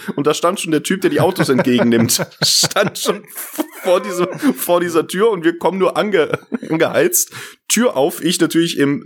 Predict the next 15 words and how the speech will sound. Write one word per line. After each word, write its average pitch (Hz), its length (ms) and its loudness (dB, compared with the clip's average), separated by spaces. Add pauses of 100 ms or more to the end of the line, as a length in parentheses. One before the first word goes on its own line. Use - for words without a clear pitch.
Touri-Outfit, 165 840 0
kurze 165 340 2
Hose, 180 580 2
<laughs> - 40 -18
kurzes 175 320 0
T-Shirt. 180 420 0 (320)
Und 135 120 2
ich 127 100 -4
guck 175 160 0
dir 175 80 2
nur 143 180 2
an 165 100 2
und 143 140 0
schrei 147 220 2
nur, 156 240 0